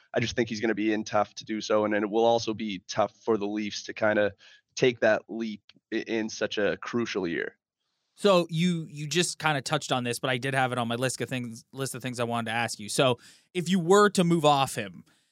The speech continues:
Speaker 2: 'cause it doesn't seem like Kyle Dubas wants to. I really got that impression from listening to him talk yesterday. He was like, "It would be a huge mistake to move off this kid." So safe to say, barring some sort of, like, m-,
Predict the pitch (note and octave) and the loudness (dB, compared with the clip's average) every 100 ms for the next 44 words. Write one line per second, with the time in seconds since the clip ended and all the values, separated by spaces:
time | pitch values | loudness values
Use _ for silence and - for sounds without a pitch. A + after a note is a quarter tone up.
0 | _ _ G3 G#3 G#3 G#3 C4+ F#3 - F#3+ | _ _ 0 4 6 6 4 -2 -2 0
1 | F3+ E3 D#3 D#3 C#3+ C#3+ C#3+ C#3 C3 A2+ | 2 2 2 4 4 4 2 0 -2 -4
2 | A2 A2 A2 - F2+ F#2+ A#2+ D#3 G#3 G#3 | -6 -6 -4 -6 -8 -10 -6 6 8 10
3 | F#3 D#3+ C#3+ C#3 C#3 C3 A#2 A2 A2+ C#3 | 8 4 2 4 2 0 -4 -6 -4 -4
4 | B2 A#2+ A#2+ A#2+ B2 A#2 A#2+ A2+ A2+ A2 | -4 -4 -2 -4 -6 -4 -6 -4 -4 -4
5 | A#2 C#3+ F3 E3+ D#3 D3 C#3 C#3 C3 D3 | 0 0 2 4 4 2 2 2 0 -2
6 | D#3+ D#3+ D3 C3 - C3+ C3 C#3 C3 - | -2 0 -2 -4 -6 -6 -6 -6 -6 -6
7 | A2+ - B2+ A#2 A2 A2 - C3 - D3+ | -6 -6 -8 -6 -6 -6 -6 -8 2 2
8 | C#3+ D3 A#2+ - - _ _ - G3+ F#3+ | 4 4 4 0 -18 _ _ 4 4 6
9 | E3+ E3+ D3 C#3 - _ _ _ _ _ | 2 4 6 4 -2 _ _ _ _ _
10 | - F3+ G3 F#3 E3 - E3 D#3 - D#3+ | 0 4 4 4 0 2 2 2 2 4
11 | C#3+ C3+ B2+ A#2+ - A#2+ | 4 0 0 -4 -4 -12